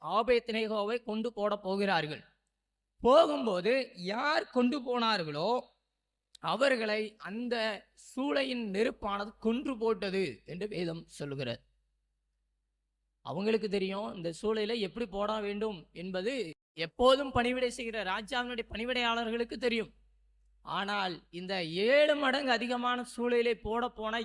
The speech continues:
இவர்களை அது கொன்று போட்டது என்று வேதம் சொல்லுகிறது. இப்போ இந்த மூன்று புருஷர்களையும் போட்டாச்சா? போட்டாச்சு.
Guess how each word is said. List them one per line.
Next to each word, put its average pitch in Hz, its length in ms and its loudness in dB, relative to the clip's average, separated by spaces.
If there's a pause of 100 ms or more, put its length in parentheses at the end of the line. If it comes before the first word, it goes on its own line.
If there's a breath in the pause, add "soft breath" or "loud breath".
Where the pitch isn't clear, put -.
இவர்களை 247 540 2 (260)
அது 190 200 -2 (180)
கொன்று 247 420 -2
போட்டது 214 480 2 (180)
என்று 185 260 -6
வேதம் 180 340 -2 (120)
சொல்லுகிறது. 143 540 -6 (680)
இப்போ 294 240 4 (580)
இந்த 247 200 2
மூன்று 311 380 2
புருஷர்களையும் 262 680 -2
போட்டாச்சா? 247 520 0 (220)
போட்டாச்சு. 165 440 -4